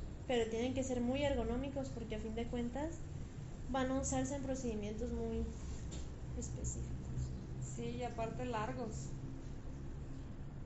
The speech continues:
Speaker 2: O sea, no es de que, "Ay, sí, corta el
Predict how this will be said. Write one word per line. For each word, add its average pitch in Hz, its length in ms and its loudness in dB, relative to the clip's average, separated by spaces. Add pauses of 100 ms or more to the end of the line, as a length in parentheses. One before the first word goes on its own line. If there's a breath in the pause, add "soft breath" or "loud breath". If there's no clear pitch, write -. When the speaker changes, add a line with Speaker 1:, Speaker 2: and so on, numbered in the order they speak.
(520)
Speaker 2:
O 220 40 0
sea, 233 160 0
no 233 100 -2
es 233 140 -2
de 254 140 0
que, 226 360 2
"Ay, 277 300 2
sí, 277 360 -2
corta 269 580 0
el 208 380 0